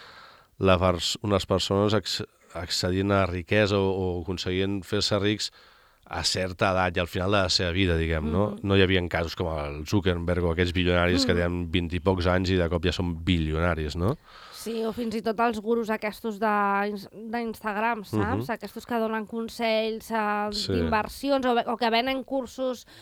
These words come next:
Speaker 2: eh, fraudulents, eh, d'estafa per... Bueno, venen cursos, jo què sé, per lligar, per
Speaker 1: Sí, sí,
Speaker 2: exemple,
Speaker 1: sí, sí,
Speaker 2: saps?
Speaker 1: sí.
Speaker 2: I estan forrats perquè hi ha quatre tios que,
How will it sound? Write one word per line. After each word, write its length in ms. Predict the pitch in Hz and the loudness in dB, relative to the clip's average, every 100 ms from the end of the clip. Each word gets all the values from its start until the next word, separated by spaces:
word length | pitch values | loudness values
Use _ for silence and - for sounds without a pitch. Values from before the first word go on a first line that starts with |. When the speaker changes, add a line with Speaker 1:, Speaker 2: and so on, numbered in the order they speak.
| - - - | -20 -20 -14
Speaker 2:
eh, 280 | - 247 240 | -2 0 0
fraudulents, 880 | - 262 247 247 254 247 233 233 - | 0 2 4 4 4 4 2 -2 -2
eh, 320 | 233 226 220 220 226 202 - 95 147 143 104 | 0 2 2 0 -6 -10 -14 -18 -20 -10 -4
d'estafa 640 | 214 - 240 214 240 220 | -4 0 0 0 0 0
per... 480 | 220 208 208 220 208 | 2 0 0 -4 -4
Bueno, 300 | 226 202 190 | -4 -4 -6
venen 300 | 208 214 208 | -6 -6 -8
cursos, 360 | - 220 214 - | -8 -10 -12 -10
jo 100 | 202 | -10
què 80 | 185 | -10
sé, 120 | 196 | -10
per 160 | 190 | -10
lligar, 380 | 190 190 185 160 - - | -8 -4 -4 -4 -10 -12
per 80 | - | -2
Speaker 1:
Sí, 180 | 110 92 | 0 2
sí, 80 | 92 | 0
Speaker 2:
exemple, 100 | 82 | -2
Speaker 1:
sí, 160 | 87 | -2
sí, 20 | 82 | -2
Speaker 2:
saps? 240 | - 277 80 | -2 -2 -2
Speaker 1:
sí. 60 | |
Speaker 2:
I 40 | 220 | -2
estan 220 | - 208 | -2 -2
forrats 420 | 233 220 208 226 | 0 0 0 0
perquè 240 | 254 220 202 | -2 -2 0
hi 60 | |
ha 100 | 196 | 0
quatre 640 | 202 208 196 196 190 185 180 | 2 0 0 0 0 -2 -2
tios 280 | 190 196 226 | -2 -4 -4
que, 540 | 247 208 190 185 180 | -2 -2 -2 -4 -6